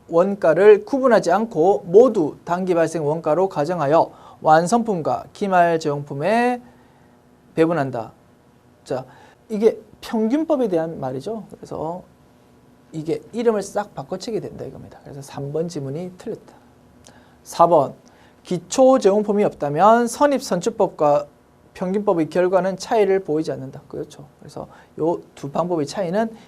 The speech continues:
기초제공품의 처리에 관한 차이다. 이걸로 볼 수 있겠습니다. 답은 삼 번 되겠습니다. 십일 번, 다음 중 부가가치세법상 재화와 용역의 공급 시기에 대한 연결이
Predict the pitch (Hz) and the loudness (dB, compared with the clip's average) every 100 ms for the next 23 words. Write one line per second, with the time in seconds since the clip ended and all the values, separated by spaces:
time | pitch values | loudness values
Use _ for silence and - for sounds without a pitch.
0 | _ - 147 147 - 226 226 170 147 147 | _ -12 -12 -12 0 2 2 0 -6 -8
1 | 147 165 - - 165 160 175 180 185 - | -10 -12 -16 -14 -8 -6 -4 -6 -8 -14
2 | 139 143 147 - 170 - _ _ _ - | -14 -14 -16 -18 -20 -20 _ _ _ -20
3 | - - - 85 - - 80 - _ - | -16 -14 -16 -18 -20 -20 -20 -20 _ -20
4 | _ _ 170 165 180 180 170 151 160 - | _ _ -10 -8 -8 -10 -12 -10 -10 -12
5 | - - - 160 - - - - - - | -18 -18 -8 -6 -8 -16 -20 -20 -20 -20
6 | - _ _ _ _ _ _ _ - 190 | -20 _ _ _ _ _ _ _ -14 -4
7 | 185 170 131 156 190 - _ _ 190 214 | -2 0 -2 -2 -8 -14 _ _ 4 6
8 | 170 165 170 123 - - 151 170 226 226 | 4 -2 -4 -6 -14 -12 0 6 8 6
9 | 175 175 180 143 - 180 190 185 - 143 | 2 -2 -8 -8 -4 -2 -2 -4 -2 0
10 | 170 180 175 180 185 170 165 160 151 180 | 4 4 4 2 -2 -2 -2 -4 -6 -6
11 | 190 190 185 175 151 147 139 131 135 170 | -6 -6 -4 -2 -2 -4 -8 -8 -6 -6